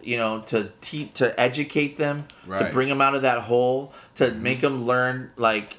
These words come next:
Speaker 1: how to love one another." And s-, if
Speaker 2: Right.
Speaker 1: it, maybe their mom and dad never taught them to love one another or love another race.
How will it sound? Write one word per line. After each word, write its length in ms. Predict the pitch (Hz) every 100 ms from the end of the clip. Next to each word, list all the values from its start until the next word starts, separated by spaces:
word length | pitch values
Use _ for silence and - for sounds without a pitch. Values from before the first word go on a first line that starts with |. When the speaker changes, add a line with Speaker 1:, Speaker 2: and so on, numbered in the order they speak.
| -
Speaker 1:
how 240 | 123 127
to 580 | 127 - 135 123 117 113 107
love 380 | 117 120 123
one 160 | 123 131
another." 480 | 131 131 131 135 135
And 120 | 117
s-, 60 | 101
if 180 | 104 90
Speaker 2:
Right. 80 | 120
Speaker 1:
it, 160 | 180 - - -
maybe 280 | 147 180
their 200 | 196 185 170
mom 260 | 151 170
and 120 | 170
dad 240 | 156 160 160
never 200 | 147 143
taught 280 | 139 143 143
them 140 | 151
to 120 | 139
love 540 | 139 131 151 151 - 120
one 160 | 120 123
another 400 | 120 117 117 113
or 60 |
love 320 | 117 120 143
another 320 | 147 127 113 110
race. 480 | 107 104 98 -